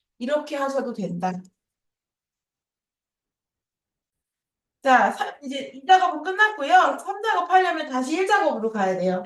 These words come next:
다시 제일 작업을 눌러서, 자, 문제 볼게요. 삼 작업. 비사부터 에이치 십이 영역을 복사하여라고 돼 있어요. 그쵸? 비사부터 에이치 십이까지 드래그 하는 거예요.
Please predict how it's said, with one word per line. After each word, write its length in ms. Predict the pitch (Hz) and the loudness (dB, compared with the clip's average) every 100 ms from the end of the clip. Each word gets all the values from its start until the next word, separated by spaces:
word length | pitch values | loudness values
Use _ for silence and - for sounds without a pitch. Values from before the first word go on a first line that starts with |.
| - | -8
다시 240 | 226 240 | -8 -6
제일 280 | 247 233 320 | -2 -2 0
작업을 400 | 339 285 240 190 | 0 2 0 0
눌러서, 840 | 208 202 202 359 302 - - - - _ _ _ - | -2 0 2 4 4 2 -6 -16 -20 _ _ _ -8
자, 160 | 214 | -4
문제 400 | 202 294 320 247 | -2 -2 0 -2
볼게요. 320 | 214 - 208 | -2 -4 -4
삼 200 | - 285 | -4 -4
작업. 500 | 285 254 202 202 202 - _ _ _ _ _ | 0 2 2 -4 -6 -16 _ _ _ _ _
비사부터 960 | 311 311 320 320 277 247 277 - 285 233 | -2 0 2 2 4 4 2 0 2 4
에이치 340 | 240 247 269 | 4 2 -4
십이 320 | 269 359 320 | -6 -4 0
영역을 480 | 285 240 254 262 269 | 2 4 4 6 4
복사하여라고 1000 | 269 277 - 339 330 311 302 302 269 233 233 | 2 -4 0 4 4 4 4 4 6 4 0
돼 100 | 240 | -4
있어요. 400 | 220 - 202 202 | -6 -6 -6 -6
그쵸? 460 | 214 214 190 180 - - - _ _ _ | -8 -4 -4 -4 -12 -16 -16 _ _ _
비사부터 800 | 294 302 269 247 233 254 330 262 | -6 -4 -2 0 0 -2 0 0
에이치 300 | 220 262 277 | 2 0 -4
십이까지 560 | 262 330 247 - 240 214 | -8 -6 -6 -2 -4 -4
드래그 320 | 220 214 208 | -6 -6 -4
하는 240 | 233 240 190 | -4 -4 -4
거예요. 340 | 175 175 185 | -6 -6 -12